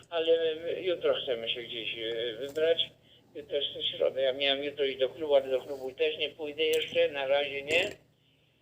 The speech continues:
E, no zobaczymy, zobaczymy. Myśmy wczoraj byli na spacerze.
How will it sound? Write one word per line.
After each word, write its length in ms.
E, 880
no 140
zobaczymy, 600
zobaczymy. 640
Myśmy 240
wczoraj 380
byli 220
na 200
spacerze. 580